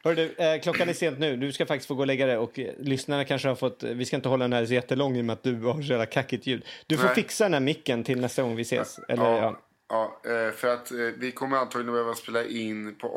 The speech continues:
Speaker 2: avstånd då jag är uppe i Norrland också.
Speaker 1: Ja, nästa vecka.
Speaker 2: Ja, näst-, nästa. Eh,
Speaker 1: Ja.
Speaker 2: men, eh,
Speaker 1: Hörrni ni, tack för att ni har lyssnat. Ehm, och vi hoppas att det här gick att klippa ihop. Ehm,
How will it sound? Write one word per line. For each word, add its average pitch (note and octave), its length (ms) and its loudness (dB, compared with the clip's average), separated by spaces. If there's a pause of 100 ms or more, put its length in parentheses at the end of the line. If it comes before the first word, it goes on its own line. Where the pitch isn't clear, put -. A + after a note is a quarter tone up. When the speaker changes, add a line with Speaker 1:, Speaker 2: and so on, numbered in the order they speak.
(200)
Speaker 2:
avstånd G#2 540 -4
då A2 140 -4
jag G#2 260 2
är G2+ 220 2
uppe G#2+ 340 -6
i G#2+ 100 0
Norrland A2 800 -2
också. F2 280 -4 (1080)
Speaker 1:
Ja, C#3 120 4
nästa C3 220 0
vecka. - 200 0 (220)
Speaker 2:
Ja, A#2 180 2
näst-, A#2 280 -2
nästa. A2 300 -4 (680)
Eh, A#2+ 60 2
Speaker 1:
Ja. A2 220 0 (340)
Speaker 2:
men, C#3 300 2
eh, C3+ 120 2 (960)
Speaker 1:
Hörrni F#3+ 180 6
ni, F3 220 4 (120)
tack F3+ 200 4
för G#3 80 4
att F3+ 60 0
ni F#3 60 2
har F#3 40 2
lyssnat. F3 500 -2 (140)
Ehm, C3 1000 0 (200)
och C3 160 0
vi C3+ 40 4
hoppas C#3 340 2
att C3+ 80 0
det C#3+ 60 6
här B2+ 80 8
gick A#2+ 260 0
att A#2+ 120 -2
klippa B2 220 2
ihop. C#3+ 360 0 (180)
Ehm, A#2+ 540 0